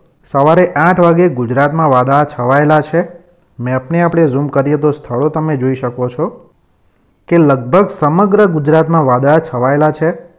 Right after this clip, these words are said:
અને ઓગણત્રીસમી તારીખથી ગુજરાતમાં વાદળાની જે તીવ્રતા છે એ ઓછી થઈ જશે. પાછા એકત્રીસમી તારીખથી વાદળા છવાવાનું ચાલુ થઈ જશે. સાથે સાથે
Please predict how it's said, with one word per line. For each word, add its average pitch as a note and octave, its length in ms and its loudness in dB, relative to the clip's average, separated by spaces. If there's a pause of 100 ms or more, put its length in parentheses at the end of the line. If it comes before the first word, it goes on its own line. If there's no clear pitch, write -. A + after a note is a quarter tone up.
(380)
અને F#3 320 0
ઓગણત્રીસમી G3 680 2
તારીખથી D#3 720 0 (340)
ગુજરાતમાં D#3 580 0
વાદળાની C#3+ 460 2
જે F3 140 2
તીવ્રતા D#3 580 0
છે E3 160 -2
એ F#3 480 -2
ઓછી B2+ 280 -2
થઈ E3+ 200 2
જશે. E3+ 340 2 (680)
પાછા D3 320 4 (100)
એકત્રીસમી G#3 680 2
તારીખથી F3+ 460 2
વાદળા C#3 420 2
છવાવાનું D#3 560 2
ચાલુ C#3 300 0
થઈ C#3+ 260 -6
જશે. D#3 300 -2 (800)
સાથે D3 240 2
સાથે F#3 480 2